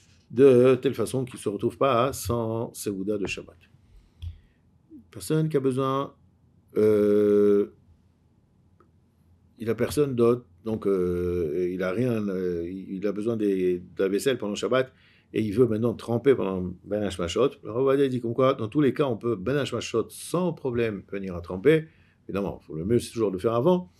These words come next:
mais, et en plus, on peut faire la bracha. En ce qui concerne, euh, le Bishra, le Biur Halacha, lui, il veut dire comme quoi il y a un Safek ici, Safek Yom, Safek Laila, c'est Safek Miyom Echad, Beshem Echad. Euh, faut savoir que pour les Sfaradim,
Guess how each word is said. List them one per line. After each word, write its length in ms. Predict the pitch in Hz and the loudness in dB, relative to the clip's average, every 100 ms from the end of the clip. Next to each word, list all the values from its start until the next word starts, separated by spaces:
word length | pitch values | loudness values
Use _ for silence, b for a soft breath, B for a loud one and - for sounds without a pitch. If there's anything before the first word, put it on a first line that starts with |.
| _ - | _ -2
mais, 460 | 127 135 123 147 - | 0 4 2 0 0
et 80 | 120 | -2
en 80 | 110 | -2
plus, 180 | 165 | -4
on 60 | 120 | -6
peut 80 | - | -2
faire 280 | 113 117 123 - | 0 0 -2 -6
la 120 | 104 | -4
bracha. 380 | 104 98 - - b b b b b _ - | -2 -2 -6 -14 b b b b b _ -4
En 80 | 123 | -4
ce 80 | |
qui 40 | 151 | -2
concerne, 460 | 139 170 170 156 | -2 2 2 2
euh, 260 | 147 139 143 - _ _ _ _ _ - _ _ - - - - - - _ _ _ _ _ _ - - - _ _ _ _ _ _ _ _ _ | 2 2 0 -4 _ _ _ _ _ -20 _ _ -20 -20 -20 -20 -20 -20 _ _ _ _ _ _ -18 -18 -18 _ _ _ _ _ _ _ _ _
le 320 | 123 131 131 | 2 4 6
Bishra, 380 | 127 123 135 139 127 | 4 0 -2 0 0
le 120 | 123 | 2
Biur 260 | 117 147 139 | 2 2 2
Halacha, 260 | 143 175 | 0 2
lui, 120 | 151 | 2
il 40 | 135 | 0
veut 80 | 147 | 0
dire 140 | 147 | -2
comme 140 | 143 | -2
quoi 160 | 135 143 | 0 2
il 60 | 127 | 2
y 20 | |
a 60 | |
un 60 | 110 | 0
Safek 380 | - 117 170 156 | -4 -2 -4 -4
ici, 240 | 120 139 | -8 -8
Safek 300 | 120 110 113 | -8 -8 -4
Yom, 120 | 135 | -6
Safek 220 | 120 110 107 | -6 -8 -4
Laila, 240 | 135 120 | -2 -2
c'est 120 | - | -4
Safek 240 | - 117 120 | -6 -6 -4
Miyom 260 | 110 104 | -4 -4
Echad, 280 | 92 143 165 B B 117 | -2 -2 -2 B B 2
Beshem 320 | 120 147 127 | 6 6 4
Echad. 420 | 90 95 170 160 b b b b b _ _ _ _ _ _ - - - | 2 0 0 0 b b b b b _ _ _ _ _ _ -20 -12 -2
Euh, 280 | 120 117 113 | 2 4 2
faut 120 | - | 0
savoir 160 | 120 135 | -2 0
que 60 | |
pour 60 | 135 | -2
les 60 | |
Sfaradim, 560 | 123 143 151 160 165 | -2 -2 0 2 2